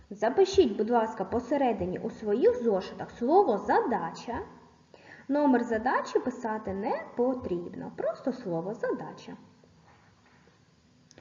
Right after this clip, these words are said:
Прочитаємо її. За чотири години роботи два комбайни витрачають сто шістдесят літрів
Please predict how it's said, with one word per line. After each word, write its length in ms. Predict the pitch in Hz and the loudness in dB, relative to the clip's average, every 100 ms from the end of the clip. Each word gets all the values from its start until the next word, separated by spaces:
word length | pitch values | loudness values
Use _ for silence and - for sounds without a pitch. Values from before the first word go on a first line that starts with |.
| - | -4
Прочитаємо 840 | 339 539 - 262 226 196 165 180 175 | 4 4 6 4 4 2 0 -4 -4
її. 320 | 165 190 196 - - - - - _ _ - - - - | -6 -6 -8 -12 -20 -20 -20 -20 _ _ -20 -20 -20 -8
За 300 | 226 254 453 | 0 4 4
чотири 560 | - 302 285 349 539 415 | 6 4 6 8 8 8
години 640 | 254 226 196 277 554 330 | 8 4 4 2 4 4
роботи 640 | 202 180 180 180 180 220 269 - - | 4 2 0 -2 -2 -4 -6 -8 -6
два 360 | 214 202 330 | -4 -2 -2
комбайни 800 | - 262 202 185 175 180 185 247 - - - - | 0 2 2 0 -2 -4 -6 -6 -8 -14 -20 2
витрачають 840 | 233 233 302 302 349 262 202 190 | 6 6 4 0 0 0 0 -4
сто 420 | - - 330 285 220 | -10 -4 2 2 2
шістдесят 1080 | - 202 - 180 - 233 349 440 440 - | 0 -6 -6 -8 -4 0 2 4 2 0
літрів 640 | 190 196 247 269 247 262 | 0 2 4 4 2 0